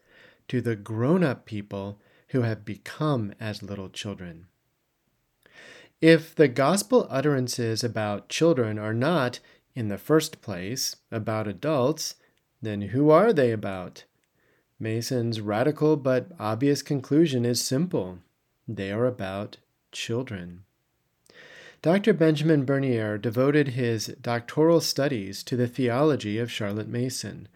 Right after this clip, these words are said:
He observed the revolutionary character of her announcement that there is indeed a code of education in the Gospels.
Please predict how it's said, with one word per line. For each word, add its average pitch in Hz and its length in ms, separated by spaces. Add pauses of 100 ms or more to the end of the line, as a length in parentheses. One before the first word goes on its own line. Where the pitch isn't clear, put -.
(640)
He 185 180
observed 143 760 (160)
the 127 120
revolutionary 131 840
character 131 640
of 113 300
her 127 160
announcement 117 800
that 123 120
there 143 220
is 156 160
indeed 147 480
a 107 260
code 160 380
of 160 140
education 131 960
in 113 160
the 107 80
Gospels. - 720